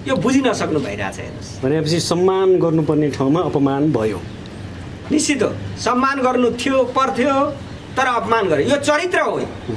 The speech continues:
Speaker 1: यो जस्तो चरित्र बोकेका मान्छेहरू सरकारमा जान्छन्, मैले अघि नै भने नि, रेलिङ भाँच्ने मानसिकता बोकेकाहरूको ग्रुप अहिले सरकारमा छ।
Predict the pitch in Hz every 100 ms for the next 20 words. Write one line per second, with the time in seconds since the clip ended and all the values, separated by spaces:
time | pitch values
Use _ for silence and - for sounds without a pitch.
0 | - - 277 - - 285 - 403 403 311
1 | 330 359 370 320 294 277 285 269 262 269
2 | 262 208 233 226 240 240 240 208 208 202
3 | 370 359 - - 226 277 262 277 226 196
4 | 294 135 - - 139 233 320 349 427 403
5 | 190 240 254 339 349 269 302 320 339 381
6 | 370 349 320 302 302 269 233 247 180 202
7 | 302 247 180 147 214 233 254 254 247